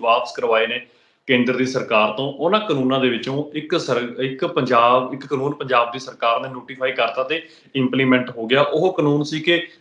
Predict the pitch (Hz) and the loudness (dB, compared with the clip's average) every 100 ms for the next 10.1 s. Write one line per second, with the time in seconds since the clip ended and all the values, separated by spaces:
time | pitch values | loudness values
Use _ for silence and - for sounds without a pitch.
0 | - 143 - 123 117 135 123 135 143 120 | -2 0 4 2 4 2 2 2 4 4
1 | 113 120 127 127 139 139 160 123 113 117 | 4 2 -2 -2 -2 0 2 4 2 2
2 | 135 - 139 160 - 120 120 127 131 - | 0 -2 -4 -4 2 4 6 4 2 2
3 | 123 151 120 107 101 139 139 139 - 123 | 4 6 4 0 0 -4 -4 -6 -4 0
4 | 139 147 151 156 165 - - 131 139 127 | 0 0 -2 -6 -8 -4 -4 -2 -2 -2
5 | 120 123 135 127 135 127 - 110 107 135 | -4 0 0 -2 -8 -10 -10 -10 -8 -2
6 | 151 160 - - - 127 135 156 160 147 | -2 -2 -8 -12 -2 2 4 4 2 0
7 | 160 - 127 120 - 151 156 120 113 135 | -6 0 0 0 -4 -4 -2 -4 -2 0
8 | 139 135 143 143 151 - 120 120 127 117 | 0 2 4 4 2 0 -2 0 -4 -2
9 | 123 120 123 123 113 123 123 123 123 123 | 0 4 4 2 2 2 2 0 -2 -2